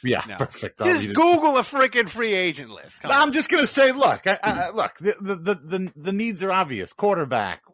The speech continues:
Speaker 1: uh, wide receiver, tight end,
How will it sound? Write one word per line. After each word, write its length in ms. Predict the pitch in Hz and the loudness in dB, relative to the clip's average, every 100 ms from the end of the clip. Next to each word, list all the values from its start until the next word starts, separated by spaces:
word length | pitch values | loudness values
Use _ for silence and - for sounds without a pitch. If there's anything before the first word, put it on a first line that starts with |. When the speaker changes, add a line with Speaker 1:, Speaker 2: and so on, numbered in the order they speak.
| - | -12
Speaker 1:
uh, 200 | 135 123 | -8 -8
wide 300 | 127 165 170 | -4 -4 -4
receiver, 800 | 147 151 175 180 131 131 110 95 - - | -6 -10 -10 -12 -8 -4 -4 -4 -10 -2
tight 200 | 160 170 | 0 2
end, 520 | 170 160 131 117 95 | 0 0 -2 -6 -10